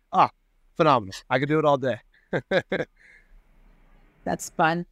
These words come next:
Speaker 2: Yeah, I, I gotta, I gotta visit Disney soon to go on Pirates of the Caribbean. I have this whole exotic fantasy about it, like, going on that. So I once had sex on Pirates of the Caribbean, like, years ago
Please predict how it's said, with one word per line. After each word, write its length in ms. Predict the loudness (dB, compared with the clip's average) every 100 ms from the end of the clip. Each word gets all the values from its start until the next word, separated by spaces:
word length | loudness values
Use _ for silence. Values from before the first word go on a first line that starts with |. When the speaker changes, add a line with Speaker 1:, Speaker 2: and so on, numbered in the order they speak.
| _ -4
Speaker 2:
Yeah, 180 | 0
I, 280 | 0 0 0
I 20 | 2
gotta, 380 | 2 0 -2 -2
I 80 | 0
gotta 220 | 0 0
visit 300 | -4 -4 -4
Disney 280 | -6 -6 -6
soon 260 | -4 -2
to 80 | -2
go 80 | -2
on 140 | -4 -8 -2
Pirates 300 | 0 0 -6
of 80 |
the 60 | -10
Caribbean. 420 | -6 -4 -2 -2
I 80 | 0
have 180 | 0 -2
this 140 | -4 -2
whole 200 | 0 0
exotic 440 | -2 0 0 -2
fantasy 560 | -2 -2 -2 -4 -6 -4
about 260 | 0 2
it, 100 | 0 -4
like, 220 | -8 -4
going 340 | -2 0 0
on 180 | 0 -2
that. 280 | -2 -2 -6 _ _
So 140 | 0 2
I 40 |
once 240 | 2 0
had 200 | 0 -2
sex 320 | 0 0 0 -4
on 120 | -2
Pirates 300 | 0 0 -2
of 60 | -8
the 60 |
Caribbean, 440 | -4 -4 -2 -2 -2
like, 160 | -4 -4
years 240 | -4 -2
ago 280 | 2 2